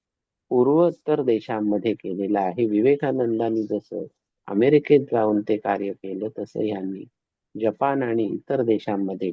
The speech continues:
पूर्वोत्तर देशांमध्ये जाऊन कार्य केले. तुकडोजी, लहानूजी, आता लहानूजी आणि सत्यदेव महाराज आपण बघितलं, ज्यांना परमहंस पदाची प्राप्ती अडकुजी महाराजांनी करून दिलेली होती.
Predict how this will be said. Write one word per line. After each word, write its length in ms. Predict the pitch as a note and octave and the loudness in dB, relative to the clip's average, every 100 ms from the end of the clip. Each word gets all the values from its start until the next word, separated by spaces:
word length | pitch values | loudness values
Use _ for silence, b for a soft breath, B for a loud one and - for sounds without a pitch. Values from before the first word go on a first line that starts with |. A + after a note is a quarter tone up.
| - | -4
पूर्वोत्तर 500 | G2+ G#2+ A2 - G2 | 0 2 2 0 -4
देशांमध्ये 720 | G#2 F#2 G2+ F#2+ F#2+ F#2 A2 | -2 -2 0 0 0 4 6
जाऊन 280 | G#2 F#2+ F#2 | 6 6 2
कार्य 340 | - F2+ E2+ | 0 0 0
केले. 400 | - - - - _ _ _ _ _ _ _ _ _ _ _ _ _ _ _ _ _ _ _ _ _ _ | -4 -12 -18 -20 _ _ _ _ _ _ _ _ _ _ _ _ _ _ _ _ _ _ _ _ _ _
तुकडोजी, 680 | E3+ E3 F3 F#3 F#3 G3 F#3+ F#3 E3 | 4 8 10 10 8 6 2 0 0
लहानूजी, 800 | B2+ A2+ C3 D3+ E3+ D#3 E3 D#3 | 2 2 2 4 2 2 2 2
आता 280 | - C3 | 0 0
लहानूजी 580 | C3+ A#2 B2+ D3 D#3 D#3 | 2 2 2 2 2 2
आणि 220 | D3 C#3+ | 2 0
सत्यदेव 640 | C#3+ - - C#3 C3+ C3+ B2+ | -2 -6 -6 -4 0 2 0
महाराज 280 | A#2+ A#2+ B2 | 0 0 0
आपण 300 | A#2+ B2+ B2+ | 0 -2 -2
बघितलं, 360 | C#3+ G3 E3+ | 0 0 0
ज्यांना 260 | C3+ B2 A#2+ | 2 2 0
परमहंस 600 | A2+ A#2+ D3 E3+ D3+ D3 C#3 - | -2 0 0 0 0 0 -4 -2
पदाची 440 | A#2+ A#2+ A#2 - | -2 0 -2 -4
प्राप्ती 600 | A2 A2+ G#2 - A#2+ F#2 F2 _ _ _ _ _ | -6 -4 -4 -6 -4 -4 -4 _ _ _ _ _
अडकुजी 460 | A2+ A2 - C3+ C#3 | -4 -4 2 2 4
महाराजांनी 640 | B2 A2 A2 A2 G#2+ G#2 | 4 4 2 2 2 2
करून 360 | G#2+ G#2+ A#2 A2+ | 0 0 2 0
दिलेली 400 | G#2 G#2 G2+ F#2+ F2+ | -2 0 -2 -4 -10
होती. 220 | F2 - | -18 -18